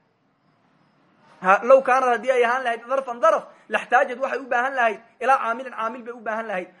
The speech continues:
Caamilka oo yacmalu camal fala, fiihaa iyada dhexdeeda ku camal fala, an nasba nasba ugu camal fala. Wadaalika kaa, alcaamilu ee caamilkii,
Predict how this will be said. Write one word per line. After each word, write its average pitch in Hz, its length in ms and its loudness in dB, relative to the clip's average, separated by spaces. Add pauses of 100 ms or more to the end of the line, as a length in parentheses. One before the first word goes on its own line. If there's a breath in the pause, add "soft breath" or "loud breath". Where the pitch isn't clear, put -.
(100)
Caamilka 240 380 -4
oo 269 80 2
yacmalu 254 420 -4
camal 269 240 -6
fala, 208 240 -4 (160 soft breath)
fiihaa 254 300 -2
iyada 254 200 -4
dhexdeeda 254 340 -2
ku 254 120 -10
camal 262 240 -6
fala, 190 240 -6 (140 loud breath)
an 269 180 0
nasba 240 280 -8
nasba 240 300 -8
ugu 247 160 -4
camal 220 200 -6
fala. 170 200 -10 (240 soft breath)
Wadaalika 214 640 -2
kaa, 214 420 0 (140)
alcaamilu 254 560 0
ee 226 100 0
caamilkii, 226 540 -8